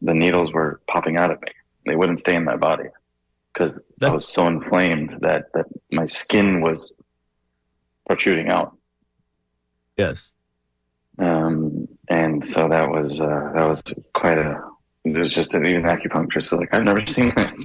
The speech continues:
Speaker 1: before." Um, and so, uh, we started to kind of look at Ayurveda. Um, Western medicine system definitely was not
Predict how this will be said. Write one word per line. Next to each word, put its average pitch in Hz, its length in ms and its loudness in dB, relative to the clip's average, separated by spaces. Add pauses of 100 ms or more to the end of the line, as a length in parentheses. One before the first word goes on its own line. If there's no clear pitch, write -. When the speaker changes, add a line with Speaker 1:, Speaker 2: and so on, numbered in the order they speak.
Speaker 1:
before." - 600 -4 (1080)
Um, 90 640 2
and 98 340 2
so, 87 640 0
uh, 82 380 0 (760)
we 80 200 0
started 87 680 2 (120)
to 90 220 2
kind 92 220 0
of 85 60 0
look 92 160 0
at 92 100 2
Ayurveda. 82 720 -4 (260)
Um, 147 380 -2 (1120)
Western 87 360 2
medicine 80 440 0
system 78 400 -2
definitely 78 560 0
was 76 180 0
not 80 280 2